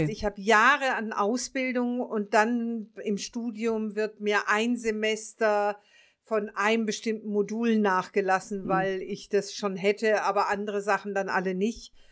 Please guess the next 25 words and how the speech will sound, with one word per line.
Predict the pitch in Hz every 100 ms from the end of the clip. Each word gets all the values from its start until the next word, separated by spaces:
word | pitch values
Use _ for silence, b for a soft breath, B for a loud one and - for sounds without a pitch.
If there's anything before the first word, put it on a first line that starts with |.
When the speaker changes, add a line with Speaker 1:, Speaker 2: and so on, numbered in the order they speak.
| b
Speaker 2:
Mhm. | 185 180 170 - _
Speaker 1:
Und | 220 214 -
da | 240 214 226 226 220 214
hatte | 208 208 214
ich | 202 185 - - - _
keine | - 220 240
Lust | 247 247 247 -
drauf | 233 233 233 _
und | 254 247 247
ich | 214 202 -
wollte | 196 196 202
gerne | 196 185 185 196 175
auch | 196
in | 180
den, | 180 180 180 - _ _ _ _ _ _
in | - 196
den | 196
Wirtschaftsbereich, | 240 247 233 208 - 196 190 202 196
weil | 190
ich | 185 -
eben | 202 196 196
in | 196 185
der | 180
letzten | 180 196 240 - 247
Einrichtung, | 226 202 208 208 196 196 202 190 185